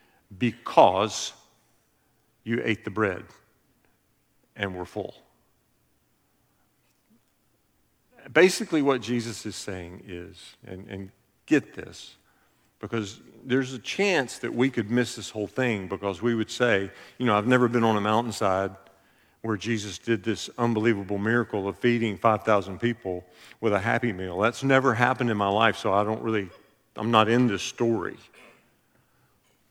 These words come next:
Um, but what Jesus is saying to them is, "You're following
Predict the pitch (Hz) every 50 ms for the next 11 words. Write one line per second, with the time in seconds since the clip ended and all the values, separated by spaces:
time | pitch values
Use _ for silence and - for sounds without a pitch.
0 | _ _ _ _ _ _ _ _ _ _ _ _ _ - 104 98 - 127 - -
1 | 113 110 - - - 113 120 101 98 - - - - _ _ _ _ _ _ _
2 | _ _ _ _ _ _ _ _ _ _ - - 123 147 147 139 151 160 147 127
3 | 123 104 - - 101 - - - 147 156 170 151 127 - - 90 82 90 87 87
4 | 92 - - 98 98 90 85 98 123 131 117 - - - - - 151 143 139 156
5 | 165 156 135 123 117 110 107 98